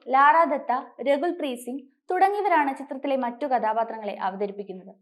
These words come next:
ആദ്യ ഭാഗം രണ്ടായിരത്തി ഇരുപത്തിയാറ് ദീപാവലി റിലീസായും രണ്ടാം ഭാഗം രണ്ടായിരത്തി ഇരുപത്തിയേഴ് ദീപാവലിക്കുമാണ് റിലീസ് ചെയ്യുന്നത്. അതേസമയം കൽക്കിയിലെ അതിഥി വേഷത്തിന് ഇരുപത്തഞ്ച് മുതൽ നാൽപത്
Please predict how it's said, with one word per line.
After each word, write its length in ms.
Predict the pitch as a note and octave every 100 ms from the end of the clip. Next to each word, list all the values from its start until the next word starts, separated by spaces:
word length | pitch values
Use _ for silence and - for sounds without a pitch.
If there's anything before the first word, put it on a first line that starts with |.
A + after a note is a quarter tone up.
| _ _ _ -
ആദ്യ 360 | C4+ D#4+ F4+ G#4
ഭാഗം 240 | G#4+ G4 F#4
രണ്ടായിരത്തി 360 | D#4 D#4 E4+ F4
ഇരുപത്തിയാറ് 400 | E4 D#4 D#4 C4+ B3+
ദീപാവലി 480 | A#3+ B3+ C#4+ D#4 D#4+ C#4+
റിലീസായും 480 | B3+ B3+ B3+ F#3+ C4 - _ -
രണ്ടാം 320 | D#4 E4 G4 G#4
ഭാഗം 180 | F#4+ F4+
രണ്ടായിരത്തി 340 | D4 D#4 E4 D#4 B3
ഇരുപത്തിയേഴ് 600 | B3+ C#4 D#4 E4 D4 C4+ - A#3+
ദീപാവലിക്കുമാണ് 760 | B3+ C4 C#4 C4+ B3 B3+ G#3+ G3
റിലീസ് 280 | G3+ A3 A#3+
ചെയ്യുന്നത്. 340 | G3 F#3 E3+ - _ _ B3
അതേസമയം 540 | C#4+ F#4+ G4 G4 D4+ D#4 - D#4+
കൽക്കിയിലെ 460 | D#4 E4 F#4+ F#4+ F#4 C4
അതിഥി 260 | B3+ D4+ E4+
വേഷത്തിന് 400 | E4 E4 D4+ C#4 B3
ഇരുപത്തഞ്ച് 500 | B3 C#4 D#4 E4+ D#4+
മുതൽ 200 | D4 C4+ C4 B3
നാൽപത് 440 | B3 C4+ D4 E4